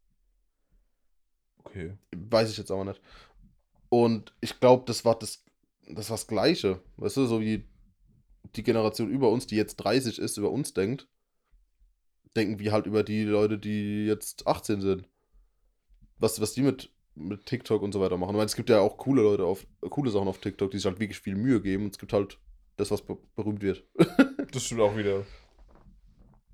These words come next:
Speaker 2: Nee, ich glaub, so, TikTok ist halt einfach die neue Social-Media-Plattform für die jungen Leute. Aber ich glaub, Instagram wird das au-, das wird Instagram nicht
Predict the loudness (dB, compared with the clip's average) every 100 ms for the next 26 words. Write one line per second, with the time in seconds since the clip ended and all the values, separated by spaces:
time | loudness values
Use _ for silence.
0 | -10 -4 2 4 2 -2 _ -16 0 0
1 | 2 -2 -4 2 4 6 6 4 2 -2
2 | 2 2 2 0 0 0 2 0 0 -6
3 | 0 2 2 0 -2 -2 0 2 2 -2
4 | -4 -4 -4 -4 -2 2 0 0 -8 _
5 | _ -6 -2 -2 -4 -10 -4 -4 -6 -8
6 | -6 -6 -6 -10 -6 -2 -2 -2 -6 -10
7 | -20